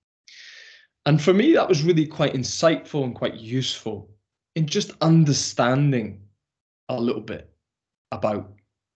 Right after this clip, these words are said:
working with young people and working with teenagers. And a couple of things, and I guess the most obvious one would be that we as adults, wonderful, rational, sensible adults, we make our decisions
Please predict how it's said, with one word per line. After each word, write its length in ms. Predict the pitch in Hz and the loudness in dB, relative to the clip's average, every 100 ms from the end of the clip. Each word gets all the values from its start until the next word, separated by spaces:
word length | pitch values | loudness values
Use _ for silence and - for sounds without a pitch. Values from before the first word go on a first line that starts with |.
| - | -2
working 360 | 120 117 117 110 | -2 -2 -6 -8
with 120 | 104 | -8
young 280 | 107 107 104 | -8 -8 -8
people 500 | 110 104 107 104 - | -10 -6 -8 -8 -12
and 160 | 104 104 | -10 -8
working 260 | 101 104 | -8 -10
with 140 | 98 95 | -12 -10
teenagers. 800 | 104 98 92 98 - - - _ _ _ _ _ _ - - - - - - _ | -8 -8 -10 -12 -14 -16 -18 _ _ _ _ _ _ -20 -20 -20 -20 -20 -20 _
And 100 | - | -2
a 40 | 170 | 0
couple 220 | 311 320 | 2 2
of 80 | - | 2
things, 100 | 233 | 0
and 80 | 233 | 0
I 40 | |
guess 180 | 330 - | -2 -2
the 80 | 277 | 0
most 240 | 240 - | 2 2
obvious 360 | 196 170 139 135 | 2 2 -2 -2
one 160 | 123 | -4
would 160 | 117 107 | -4 -4
be 380 | 120 113 104 98 _ _ _ _ _ _ _ - _ | -4 -4 -6 -14 _ _ _ _ _ _ _ -20 _
that 160 | 139 123 | -4 0
we 200 | 196 226 | 0 2
as 100 | 147 | 2
adults, 640 | 143 104 101 - - - _ _ _ - 110 | 2 0 -8 -14 -16 -16 _ _ _ -16 -4
wonderful, 680 | 165 175 165 - 104 101 - | -4 -2 -4 -6 -16 -18 -10
rational, 680 | 135 147 - 139 107 101 _ | -8 -4 -4 -4 -8 -12 _
sensible 840 | - - - - 156 170 156 131 117 | -16 -12 -8 -4 -4 -4 -6 -6 -6
adults, 640 | 113 107 92 - - - _ _ _ _ _ - | -6 -8 -10 -18 -20 -20 _ _ _ _ _ -6
we 160 | 165 208 | 0 2
make 240 | 196 196 | 2 0
our 100 | 139 | -4
decisions 840 | 123 104 123 104 - 123 160 - | -4 -6 -6 -8 -12 -14 -16 -18